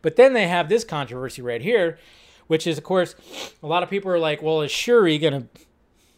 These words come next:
take up the mantle?" But then, of course, now when we're so, we're so divided when it comes to vax and not vaxxed,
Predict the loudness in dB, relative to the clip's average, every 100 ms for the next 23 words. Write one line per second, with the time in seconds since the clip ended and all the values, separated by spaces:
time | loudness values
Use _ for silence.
0 | _ -8 -6 -4 -6 -4 -4 -4 -6 -12
1 | -12 -6 -4 -4 0 0 0 -2 0 2
2 | 2 2 -2 -6 -8 -10 -10 -4 0 2
3 | 0 -4 -14 _ -6 -4 -2 -4 -8 _
4 | _ _ -14 2 4 4 4 4 4 2
5 | -2 -4 -8 -6 -6 -6 -8 -4 -2 -2
6 | -6 -10 -2 0 0 -2 -12 -14 -16 -16
7 | -14 -6 -2 -4 -4 -2 0 0 -4